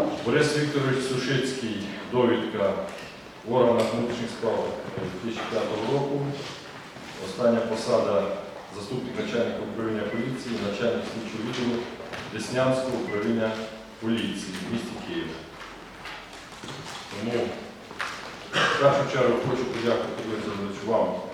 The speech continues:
за, е, таку гарну, плідну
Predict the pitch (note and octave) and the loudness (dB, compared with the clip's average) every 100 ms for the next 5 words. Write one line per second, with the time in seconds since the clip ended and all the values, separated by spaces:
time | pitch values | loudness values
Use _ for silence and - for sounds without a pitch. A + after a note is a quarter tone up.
0 | F#2 G2+ G#2 G2 - F#2 F#2+ E2 F2 E2+ | -6 0 4 4 4 0 -4 -6 -6 -6
1 | - - G3 A3 - F#3+ - - - - | -6 -4 -4 -2 -2 -2 -4 -8 -10 -14
2 | - A#2 A2+ A2 G2 F#2+ F#2+ - - - | 2 8 8 8 2 0 -4 -8 -10 -10
3 | - - A2+ A#2 | -10 -2 -2 0